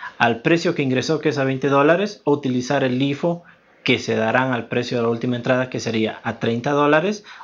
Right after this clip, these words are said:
o el nifo, que siempre él va a estar pendiente de los nuevos precios del mercado. Puede que esté en veinticinco dólares y esa botella que me sobró yo la puedo vender en veinticinco, puedo venderla en treinta dólares, que es de la siguiente entrada, o puedo hacer lo siguiente, puedo,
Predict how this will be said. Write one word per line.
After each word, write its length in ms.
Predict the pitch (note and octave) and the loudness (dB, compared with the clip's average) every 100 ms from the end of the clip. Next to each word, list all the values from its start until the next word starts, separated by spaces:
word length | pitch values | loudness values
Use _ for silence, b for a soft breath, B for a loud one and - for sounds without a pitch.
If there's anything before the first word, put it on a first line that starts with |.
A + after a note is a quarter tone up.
| B | B
o 140 | F#3+ | 2
el 140 | F#3 F3+ | 4 2
nifo, 460 | E3+ E3+ D#3+ E3 _ | 0 0 -4 -6 _
que 140 | - C#3 | -2 -2
siempre 640 | E3 E3 E3 E3+ C3+ C#3+ | 0 0 2 0 2 2
él 260 | D3 D3 C3 | 4 2 2
va 60 | C3+ | 2
a 60 | |
estar 320 | C3 - C3+ | 2 0 -2
pendiente 460 | C3+ B2 C#3+ E3+ E3 | -2 0 0 0 2
de 100 | B2+ | 2
los 160 | A2 A2+ | 0 -2
nuevos 240 | A2+ A2+ | -4 -4
precios 320 | A#2+ A2+ A#2+ | -4 -4 -2
del 100 | C3+ | -2
mercado. 380 | D3+ D#3 F3 A#2+ | -2 2 2 2
Puede 240 | B2 A#2+ | 0 -2
que 80 | A#2+ | -4
esté 160 | A2+ B2 | -4 -4
en 80 | A#2+ | -2
veinticinco 400 | A#2 C3 C3 C#3+ | -4 -4 -2 2
dólares 460 | D3 D#3+ F3 F3 B B - | 2 2 0 -4 B B 0
y 60 | |
esa 180 | D3 D#3 | 2 2
botella 320 | D3 D3 D3 | 2 2 0
que 100 | C#3+ | 2
me 80 | D3 | 0
sobró 320 | C#3 D3 D3+ | 0 0 2
yo 120 | C3+ B2 | 0 0
la 100 | A2 | -2
puedo 180 | A#2 | 0
vender 220 | A2 G#2+ G#2+ | 0 0 0
en 100 | G#2+ | 0
veinticinco, 680 | G#2+ G#2+ - C3+ C#3 F3 B B | -2 -2 -2 -2 -2 -4 B B
puedo 240 | C#3 C#3 C3 | 2 4 4
venderla 360 | A#2+ A#2+ A#2+ | 2 -2 -2
en 40 | A2 | -2
treinta 340 | B2+ B2+ B2+ | -2 0 0
dólares, 420 | B2+ C3 C3 B2+ | 0 0 0 -2
que 120 | - A2+ | -2 -2
es 80 | |
de 80 | A2 | 0
la 120 | G#2+ | -2
siguiente 340 | G#2+ A2+ A2+ B2+ | -2 -4 -4 -4
entrada, 500 | B2+ C#3+ D3 F3 - _ B B - | 0 2 2 0 -8 _ B B 4
o 160 | G#3+ | 4
puedo 180 | G#3 F#3+ | 6 4
hacer 220 | F3+ E3 | 2 0
lo 80 | D#3+ | -2
siguiente, 400 | - F#3 D3+ B2 | 0 -2 0 -2
puedo, 480 | A#2+ C#3 D3 D3 | 0 0 2 0